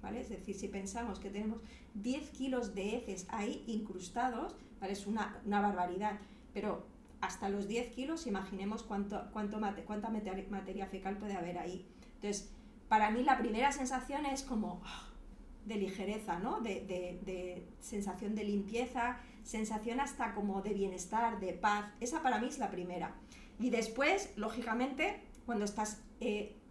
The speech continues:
desincrustando los desechos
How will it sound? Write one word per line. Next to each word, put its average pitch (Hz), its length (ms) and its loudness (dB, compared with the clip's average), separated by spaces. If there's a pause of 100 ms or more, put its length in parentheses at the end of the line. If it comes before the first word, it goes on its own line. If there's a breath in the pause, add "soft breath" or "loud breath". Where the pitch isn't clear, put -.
desincrustando 214 1300 2 (260 loud breath)
los 202 340 2
desechos 196 800 -2